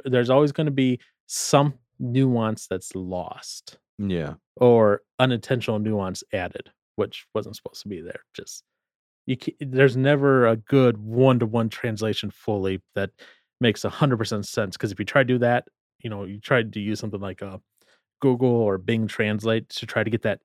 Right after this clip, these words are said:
Speaker 1: exact one-to-one, you'll technically, the phrases that come over are correct, but it may not have that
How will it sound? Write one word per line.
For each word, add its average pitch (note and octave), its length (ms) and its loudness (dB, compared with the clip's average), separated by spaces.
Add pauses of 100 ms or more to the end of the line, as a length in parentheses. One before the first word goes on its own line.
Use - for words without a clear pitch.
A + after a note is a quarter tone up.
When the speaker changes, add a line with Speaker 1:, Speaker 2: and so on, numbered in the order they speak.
Speaker 1:
exact A2 420 -2
one-to-one, G#2+ 640 -2 (840)
you'll C3+ 420 4 (400)
technically, G#3 760 2 (160)
the C3+ 180 0
phrases D#3 580 2
that C#3 100 2
come D3 220 -2
over D#3 360 2
are A#2+ 100 4
correct, A#2 640 -2 (640)
but A2+ 160 4
it A2 80 4
may B2 200 0
not A#2 200 0
have A#2+ 240 -4
that A2+ 200 -2